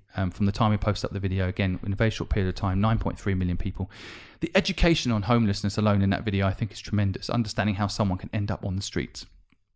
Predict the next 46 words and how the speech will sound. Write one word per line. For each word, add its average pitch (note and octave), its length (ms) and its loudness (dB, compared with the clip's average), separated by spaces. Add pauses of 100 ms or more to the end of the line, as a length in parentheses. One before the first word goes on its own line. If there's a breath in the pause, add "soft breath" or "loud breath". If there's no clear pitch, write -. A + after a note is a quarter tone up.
(320)
And C#3 120 6
then, D3+ 260 8 (420 loud breath)
um, B2 280 6
I F3 120 8
gave G3 180 8
her F3+ 60 2
some D#3+ 180 2
money E3 200 8
that - 180 4
day G2+ 180 6
that G2 140 4
I, G2+ 260 2
uh, G2 180 -2
she - 140 -8
told G2+ 240 0
the F#2+ 80 -4
story, G#2+ 600 2
uh, G#2 240 0
for G#2 400 -4 (100)
two - 140 4
or A#2+ 40 2
three G#2+ 200 2
nights G#2 200 2
accommodation, G2+ 720 0 (300 loud breath)
and A2 140 2
I G2 80 4 (180)
bought G#2 140 2
her A2 40 0
some G#2 140 -2
ice F#2+ 220 2
cream G2 360 0
and, F#2 160 -2
you G#2+ 80 -2
know, F#2+ 220 0 (140)
and, G2 200 -4
and G#2 140 -6
so F#2 160 0
on. F#2 120 -2 (440 loud breath)
Anyway, E3 300 8
I F3 60 8
went G#3 200 6
back G3 160 4
a D#3+ 60 4
few F3 180 0
days C#3 240 6
later, B2+ 500 6